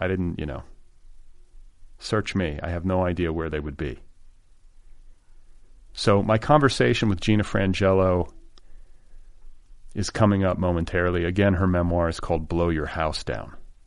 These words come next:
A quick reminder that this program now has its own YouTube channel. The Other People Podcast is available on YouTube, the entire catalog, right there on YouTube for your convenience.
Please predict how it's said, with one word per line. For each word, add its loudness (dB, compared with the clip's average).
A -2
quick 2
reminder 8
that 4
this 2
program 2
now 6
has 4
its -4
own 4
YouTube 2
channel. -2
The -2
Other 6
People 2
Podcast 2
is -4
available 4
on 4
YouTube, 2
the -4
entire 2
catalog, 0
right 0
there 4
on 2
YouTube -2
for -2
your 2
convenience. 2